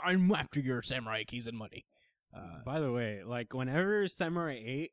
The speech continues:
Speaker 2: does these, like, character backstories and stuff like that, it's always the best part of the,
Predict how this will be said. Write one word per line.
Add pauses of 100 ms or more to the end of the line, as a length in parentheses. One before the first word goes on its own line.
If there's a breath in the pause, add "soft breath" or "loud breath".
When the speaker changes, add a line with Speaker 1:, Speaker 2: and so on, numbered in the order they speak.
Speaker 2:
does
these,
like,
character (120)
backstories
and
stuff
like
that,
it's
always
the
best
part
of
the,